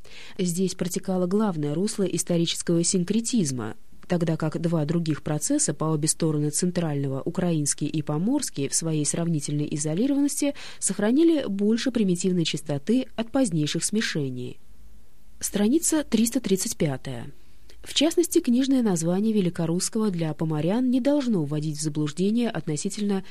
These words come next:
приписанной им особой связи с другими, более центральными частями, продолжающими по инерции до сих пор носить название великорусских.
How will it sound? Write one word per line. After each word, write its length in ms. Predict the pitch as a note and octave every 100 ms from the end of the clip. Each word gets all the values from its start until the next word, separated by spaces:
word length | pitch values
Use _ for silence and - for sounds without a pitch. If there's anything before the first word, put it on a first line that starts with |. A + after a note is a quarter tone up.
| - -
приписанной 600 | F#3 D#3+ F#3+ - G#3 G3
им 240 | F3+ F3
особой 360 | D#3 - F3+ D#3+
связи 460 | - E3 F3+ F3+ E3
с 80 |
другими, 520 | D#3 D#3+ D3 F#3 A#3 A#3+
более 340 | E3+ F#3+ A#3
центральными 560 | A3+ D#3 D#3+ F3+ F3+ D#3
частями, 640 | - - - B3 C4+ C4 - - -
продолжающими 760 | C#4 D#4+ A#3 F3+ F#3+ G#3+ A#3+
по 200 | A3+ E3+
инерции 460 | D3+ F3 F#3 A3 G3+
до 100 | E3
сих 200 | - -
пор 160 | F3+
носить 320 | G3 D#3+ F#3 F3+
название 560 | D#3 D3+ D#3+ E3 E3+
великорусских. 1000 | - F3+ G3 G#3+ B3 G#3+ - - C3 -